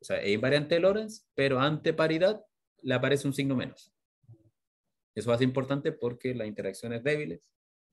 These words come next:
se ven afectadas ante C P. Hay, eh, efectos de C P. O sea, que la parte left-handed se comporta distinta que la right-handed.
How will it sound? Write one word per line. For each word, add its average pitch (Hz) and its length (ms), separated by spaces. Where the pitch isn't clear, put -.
se 113 160
ven 120 120
afectadas 131 680
ante 117 260
C 117 160
P. - 200
Hay, 101 220
eh, 95 300
efectos 104 420
de 104 80
C 113 100
P. - 120
O - 60
sea, 95 140
que 95 60
la 95 120
parte 113 220
left-handed 139 560
se - 180
comporta 113 360
distinta 127 340
que 123 80
la 123 100
right-handed. 117 440